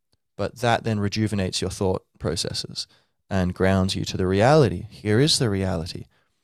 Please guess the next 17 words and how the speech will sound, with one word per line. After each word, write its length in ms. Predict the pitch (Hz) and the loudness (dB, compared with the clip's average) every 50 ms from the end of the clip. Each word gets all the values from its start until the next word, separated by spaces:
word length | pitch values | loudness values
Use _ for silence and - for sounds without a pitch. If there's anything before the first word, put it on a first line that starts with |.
| _ _ _ _ _ - | _ _ _ _ _ -2
And 220 | 107 101 95 92 - | 0 2 2 2 2
so 180 | - 95 95 | 2 2 4
that's 220 | 95 113 117 - - | 4 4 2 4 4
all 140 | 135 135 | 4 4
you 100 | 120 110 | 4 4
really 260 | 107 117 113 104 101 101 | 4 2 2 2 2 2
know. 440 | 104 113 127 120 98 92 92 98 - - _ _ _ _ _ _ _ _ _ _ _ _ _ _ _ _ _ | 4 4 6 6 4 4 0 -2 -6 -10 _ _ _ _ _ _ _ _ _ _ _ _ _ _ _ _ _
But 220 | - 110 104 - - | 2 2 2 2 0
in 320 | - 123 113 110 107 104 | 0 2 2 4 4 4
the 100 | 101 101 | 2 2
ter-, 260 | - - 120 117 - - | 2 4 4 4 4 2
in, 340 | - 113 104 104 104 98 - - _ _ _ _ _ | 0 0 2 2 0 0 -4 -8 _ _ _ _ _
in 120 | 120 107 | -6 -4
spiritual 400 | 98 - - 170 185 202 - 170 | -2 2 4 4 4 4 4 0
terms, 260 | - 120 98 85 82 | 0 0 0 0 -2
you 100 | 92 98 | -2 -2
know 360 | 98 101 95 92 95 107 131 | 0 2 2 2 2 0 0